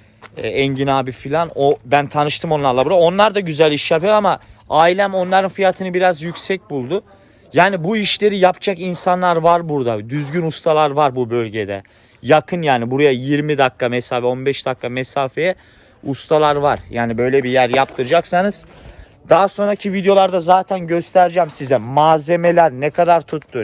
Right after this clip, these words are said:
neye ne kadar ödedik. Bunların hepsini yazdım ben. O videomda ev bitişinde zaten aşama aşama yine çekeceğim ama bitişinde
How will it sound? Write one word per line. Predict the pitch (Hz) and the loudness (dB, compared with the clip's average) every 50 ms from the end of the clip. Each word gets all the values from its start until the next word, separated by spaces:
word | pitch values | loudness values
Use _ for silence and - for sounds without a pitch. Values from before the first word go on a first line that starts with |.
| 107 120 | -6 -4
neye | 139 156 165 165 156 | -2 -2 -2 0 0
ne | 127 123 | -2 -2
kadar | - 175 170 170 165 | 0 0 0 0 -2
ödedik. | 160 160 170 170 202 - _ _ _ _ _ _ - | -2 -4 -6 -6 -8 -8 _ _ _ _ _ _ -6
Bunların | 135 147 151 160 170 170 165 | -4 -2 0 0 0 -2 -2
hepsini | 147 185 185 185 - - 180 170 165 | -2 -4 -4 -6 -6 -8 -8 -2 2
yazdım | 160 151 147 143 139 139 151 143 127 | 4 4 4 2 0 -4 -6 -6 -4
ben. | 113 101 87 82 _ _ _ _ _ _ _ _ _ _ _ - | -4 -6 -6 -8 _ _ _ _ _ _ _ _ _ _ _ 0
O | - 165 170 156 | 2 2 2 2
videomda | 170 180 170 151 175 180 170 165 165 | 0 -2 -2 2 2 2 4 2 2
ev | - - 160 156 147 131 | 0 2 0 0 0 -2
bitişinde | 151 160 - - - - - - 180 170 175 196 214 220 - _ _ _ _ _ _ _ _ | -6 -8 -6 -8 -8 -8 -8 -8 -6 -2 2 2 2 2 0 _ _ _ _ _ _ _ _
zaten | - - 139 170 175 - 190 180 165 - - | -4 0 2 2 2 2 0 -4 -6 -2 0
aşama | 147 156 - - 196 190 190 | 0 0 0 0 -2 -2 -2
aşama | 180 - 202 185 | -2 -2 -2 -4
yine | 180 180 185 170 | -2 -2 -2 -4
çekeceğim | - - 185 180 180 185 202 220 | -4 -6 -6 -4 -4 -2 0 0
ama | 220 185 135 127 | 0 0 0 -2
bitişinde | 143 165 - - 180 - - 196 196 202 208 190 | -4 -6 -6 -6 -6 -6 -6 -4 -2 -2 -2 -2